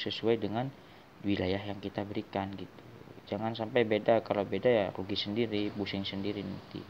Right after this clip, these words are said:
Bisa-bisa aja nanti kita itu be-, di banned ya kalau kita sampai tidak, eh, menyesuaikan ataupun menyamakan di channel kita ini gitu. Ini Amerika Serikat. Nah, ini kan ada bahasa wilayah di Amerika Serikat. Teman-teman tinggal klik aja.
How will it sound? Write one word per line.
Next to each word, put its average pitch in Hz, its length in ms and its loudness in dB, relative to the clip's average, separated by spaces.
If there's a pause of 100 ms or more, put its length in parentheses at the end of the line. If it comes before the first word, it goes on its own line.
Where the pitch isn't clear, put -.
(420)
Bisa-bisa 107 400 6
aja 131 80 8
nanti 117 240 0
kita 107 160 6
itu 123 160 2
be-, 104 220 2
di 101 100 0
banned 98 400 -2
ya - 240 -4
kalau 90 240 -2
kita 95 240 -6
sampai 110 400 2 (560)
tidak, 101 300 4 (320)
eh, 95 400 6
menyesuaikan 107 720 6
ataupun 107 260 -2
menyamakan 104 680 -2 (500)
di 120 300 2 (720)
channel 90 320 -6
kita 90 260 -6
ini 90 320 -8 (320)
gitu. - 320 -16 (320)
Ini 120 160 8
Amerika 113 240 8
Serikat. 98 480 -2
Nah, 85 560 -6
ini 117 160 0
kan 123 160 8
ada 107 160 8
bahasa 107 400 6
wilayah 107 320 4
di 110 160 2
Amerika 98 240 -2
Serikat. 95 320 -4
Teman-teman 123 480 0
tinggal 98 320 -2
klik - 240 -6
aja. 110 400 2